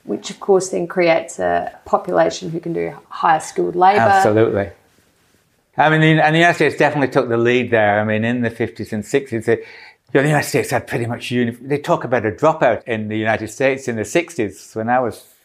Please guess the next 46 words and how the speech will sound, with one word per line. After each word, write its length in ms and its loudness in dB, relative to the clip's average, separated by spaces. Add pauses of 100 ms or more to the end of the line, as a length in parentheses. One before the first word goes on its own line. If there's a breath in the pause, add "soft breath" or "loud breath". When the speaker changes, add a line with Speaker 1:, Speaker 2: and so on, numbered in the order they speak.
Speaker 2:
young. 280 4
And, 180 -2
<laughs> 640 -10
and 140 4
I 60 4
mean, 120 0
somebody 280 0
hadn't 240 -2
finished 220 -4
high 200 2
school, 380 -2
whereas 180 2
in 220 -10
the 80 -6
U 180 -6
K, 460 2
three 220 0
quarters 300 2
of 120 0
people 420 -2
left 240 -2
at 80 -4
sixteen. 720 -2
Speaker 1:
Yeah. 300 -2 (180)
Speaker 2:
Yeah, 200 2
it's 260 -2
a 40 -14
big 380 -4
difference. 460 -4
Speaker 1:
Mm. 300 -12
Speaker 2:
And 160 4
you 60 2
look 160 0
at 140 0
how 120 2
many 120 -2
people 260 -2
went 140 2
on 120 -2
to 100 -4
university 640 0
or, 140 -2
or 140 -4
college 440 0
or 100 -4
whatever. 400 -4